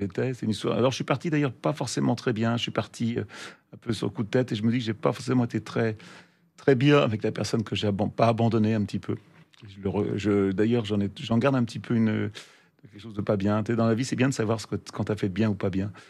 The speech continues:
Et je pars au Kenya et, et, et, et là, je suis guide pour touristes. Euh, je porte les valises.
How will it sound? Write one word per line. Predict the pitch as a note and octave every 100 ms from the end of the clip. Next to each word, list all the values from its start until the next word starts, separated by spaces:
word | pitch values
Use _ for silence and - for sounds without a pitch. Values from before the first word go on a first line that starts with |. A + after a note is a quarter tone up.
| - _
Et | A#2+ B2 A#2
je | G2+
pars | G#2 C3
au | B2
Kenya | B2 A2+ A#2+ D3 D#3+ - - _ -
et, | A2
et, | G#2+ B2+ B2
et, | G2+ A2+ G2
et |
là, | A#2+
je | A2
suis | G#2 G#2
guide | G#2 D3+
pour | - G2
touristes. | A2 G#2+ C3+ - - _ _ _ _ -
Euh, | G#2+ G2+ G#2 F#2+ A#2
je | G#2+
porte | F#2+ B2 -
les | G2+
valises. | G2 G#2+ B2+